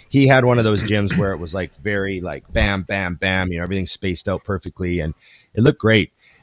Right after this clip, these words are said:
And, um, Dusty came in to train with me. We figured that would be the best way to shoot Muscle Factory. And, um, we did some quads, and, uh, it was good. And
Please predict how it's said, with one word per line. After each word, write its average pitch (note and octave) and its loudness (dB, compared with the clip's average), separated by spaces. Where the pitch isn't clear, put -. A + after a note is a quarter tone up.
And, G#2+ 4
um, G2 2
Dusty B2+ 0
came C3 2
in C3 0
to A#2+ -2
train C#3 0
with C3+ -2
me. D#3 0
We A#2+ 0
figured A2 -2
that A2 -2
would G#2 -4
be G#2+ -4
the G2 -4
best G#2 -6
way G#2+ 0
to F#2+ -2
shoot G2 -8
Muscle F#2+ -6
Factory. G#2+ -6
And, F#2+ -2
um, F2+ -2
we G2+ -6
did G2+ -2
some A2 -2
quads, B2 2
and, G#2+ -2
uh, G#2 0
it G#2+ -2
was C3 4
good. D3+ 4
And B2+ 0